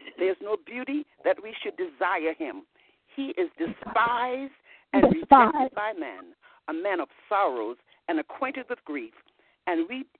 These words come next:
Speaker 1: and we hid, as it were, our faces from him. He was despised, and we did not esteem him.
Speaker 2: Thank you.
Speaker 1: Surely he has borne our
Speaker 2: He has
Speaker 1: grief
Speaker 2: borne
Speaker 1: and
Speaker 2: our
Speaker 1: carried our
Speaker 2: grief.
Speaker 1: sorrow, yet we esteem him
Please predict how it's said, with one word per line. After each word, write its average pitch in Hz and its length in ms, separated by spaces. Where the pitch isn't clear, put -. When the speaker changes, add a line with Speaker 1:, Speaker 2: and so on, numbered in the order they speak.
Speaker 1:
and 185 240
we 254 160
hid, 233 320
as 165 180
it 220 160
were, 180 220
our 139 120
faces 233 400
from 180 240
him. 117 320
He 269 140
was 165 340
despised, 156 840
and 165 180
we 220 160
did 185 140
not 196 260
esteem 208 680
him. 269 260
Speaker 2:
Thank 269 120
you. 226 60
Speaker 1:
Surely 226 480
he 269 180
has 190 160
borne 214 340
our 214 220
Speaker 2:
He 240 160
has 202 100
Speaker 1:
grief - 20
Speaker 2:
borne 214 320
Speaker 1:
and - 20
Speaker 2:
our 247 160
Speaker 1:
carried 220 120
our 190 140
Speaker 2:
grief. 196 100
Speaker 1:
sorrow, 117 440
yet 240 280
we 208 120
esteem 208 420
him 220 140